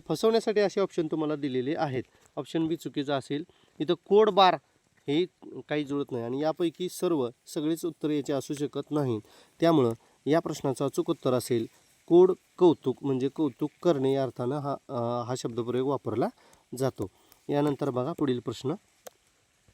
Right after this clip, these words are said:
खालीलपैकी शुद्ध वाक्य कोणते? आता शुद्ध वाक्य म्हणजे याचा अर्थ बरोबर वाक्य तुम्हाला शोधायचं आहे. ऑप्शन ए, "ते नेहमी मला सांत्वन करीत असतात."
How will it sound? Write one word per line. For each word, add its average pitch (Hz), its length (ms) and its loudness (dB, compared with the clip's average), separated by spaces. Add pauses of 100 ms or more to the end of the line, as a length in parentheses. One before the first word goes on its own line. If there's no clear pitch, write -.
(1080)
खालीलपैकी 214 720 4 (160)
शुद्ध 202 420 0
वाक्य 214 460 6
कोणते? 165 460 0 (400)
आता 147 160 -6
शुद्ध 180 300 -2
वाक्य 202 420 4 (360)
म्हणजे 160 220 0
याचा 185 220 -2
अर्थ 170 160 -4
बरोबर 180 340 -2
वाक्य 165 340 -4
तुम्हाला 135 260 -6
शोधायचं 117 420 -6
आहे. 113 180 -6 (1600)
ऑप्शन 180 300 2
ए, 170 300 6 (1080)
"ते 226 200 6
नेहमी 208 340 8
मला 180 300 4
सांत्वन 175 500 0
करीत 143 340 -2
असतात." 123 320 -4